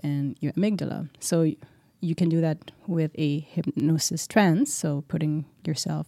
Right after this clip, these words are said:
under, which is basically entering a deep, deep, deep, deep meditation, and also the technique that I, that I use called Psyche, which we do it manually. So, uh, u-, using somatic exercises with the affirmations to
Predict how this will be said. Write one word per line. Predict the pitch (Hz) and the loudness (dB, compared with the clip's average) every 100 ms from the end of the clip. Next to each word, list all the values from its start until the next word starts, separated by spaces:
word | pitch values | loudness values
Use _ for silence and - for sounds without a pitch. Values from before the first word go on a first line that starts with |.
| - | -6
under, | 151 151 160 | -4 -4 -4
which | 170 220 | -4 -2
is | 247 | -2
basically | 208 196 - 160 147 | 2 0 0 0 0
entering | 151 - 147 | 0 0 0
a | |
deep, | 143 143 | 0 0
deep, | 139 139 | 0 -4
deep, | - - | -4 -6
deep | - - | -6 -6
meditation, | 160 - 262 - 180 - - - - - | -4 0 0 2 -2 -4 -16 -20 -16 -2
and | 185 | 4
also | 175 165 | 4 4
the | 175 | 2
technique | 160 165 170 160 | 0 0 0 0
that | 160 | 2
I, | 156 151 _ | 2 0 _
that | 165 165 | -4 0
I | |
use | 156 156 156 | 2 0 -2
called | - 156 165 | -2 -2 -2
Psyche, | 165 147 - 156 208 | -2 -2 0 0 0
which | 160 151 - | -2 -4 -4
we | 151 156 _ _ | -4 -4 _ _
do | 160 | 0
it | 151 156 | 0 0
manually. | 156 151 156 143 139 139 | 0 2 2 0 -2 -6
So, | - 156 143 - _ | -6 -6 -6 -10 _
uh, | 160 147 143 | -8 -6 -6
u-, | - 160 151 139 _ | -2 0 0 -2 _
using | 165 170 165 156 - _ - | 0 2 2 0 -2 _ -4
somatic | - 160 160 156 160 - - - | 0 4 4 2 0 -4 -6 -4
exercises | - - - 208 220 254 269 - - - - - _ - | -4 -4 -2 -2 -2 -4 -6 -12 -20 -20 -20 -20 _ 0
with | 180 202 202 - | 6 6 4 0
the | 180 | 0
affirmations | 175 - 170 165 185 226 247 262 - | 0 0 0 0 0 0 0 -2 -6
to | - 185 170 170 | -6 -2 0 -2